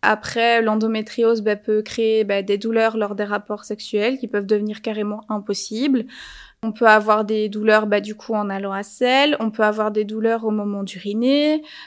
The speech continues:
On peut avoir des douleurs lombaires. On peut, des douleurs dans le bas-ventre.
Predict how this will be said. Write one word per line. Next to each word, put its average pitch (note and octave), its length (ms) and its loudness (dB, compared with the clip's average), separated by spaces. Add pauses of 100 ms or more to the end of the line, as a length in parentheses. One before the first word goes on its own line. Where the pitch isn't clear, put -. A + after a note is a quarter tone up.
(120)
On A3+ 160 -4
peut A3 200 0
avoir G#3+ 300 2
des G#3 140 2
douleurs G#3+ 440 -2
lombaires. A#3+ 1040 2
On G#3+ 120 -2
peut, G#3 880 0
des A3 120 4
douleurs G#3+ 360 0
dans G#3+ 100 0
le G#3 80 -2
bas-ventre. A3+ 800 0